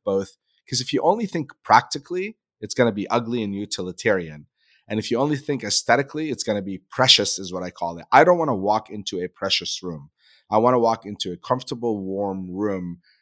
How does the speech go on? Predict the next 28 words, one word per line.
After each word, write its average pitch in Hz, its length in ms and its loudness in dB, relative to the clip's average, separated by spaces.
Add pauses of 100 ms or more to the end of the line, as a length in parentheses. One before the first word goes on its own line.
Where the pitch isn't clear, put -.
(160)
that - 200 -4
provides 120 520 0
me 131 140 -4
the 104 100 -4
aesthetic 127 500 -2
I'm 147 140 -10
looking 151 260 -10
for, 165 440 -6 (340)
but - 140 0
are 160 120 6
also 156 280 2
practical. 107 540 0
And 110 100 -6
it's - 140 -2
funny, 151 400 2 (340)
we 113 100 -4
talk 123 240 2
about 110 220 -8
how 107 200 -4
covid 123 460 0
has 101 200 -8 (120)
impacted 104 600 -6
design. 98 600 -6 (580)
I 151 120 12
love 156 320 6
layered 101 400 -2
rooms, 85 400 -8
right? 87 260 -10